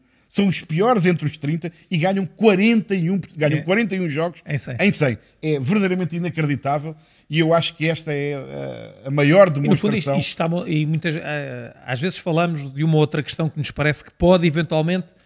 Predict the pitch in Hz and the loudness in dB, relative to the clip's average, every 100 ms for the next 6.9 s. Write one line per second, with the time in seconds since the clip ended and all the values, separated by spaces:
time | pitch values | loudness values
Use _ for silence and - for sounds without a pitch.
0 | _ _ - 160 156 147 143 131 131 180 | _ _ -12 -8 -6 -4 -4 -4 0 -2
1 | 143 151 143 - 180 175 151 147 151 151 | -2 -12 -12 -8 -6 -6 -8 -8 -8 -6
2 | 160 156 151 143 - 147 160 160 - 156 | -6 -6 -8 -10 -8 -8 -8 -10 -8 -6
3 | 131 139 151 131 - _ 147 180 175 165 | 0 2 2 -2 -14 _ -2 0 0 -2
4 | 156 151 180 170 _ _ _ - 147 156 | -2 0 0 -2 _ _ _ -6 -2 0
5 | 151 135 175 175 160 151 143 _ _ _ | 0 -2 -4 -2 -2 -2 -6 _ _ _
6 | _ - - - 214 185 175 196 220 | _ -20 -8 0 2 4 4 4 0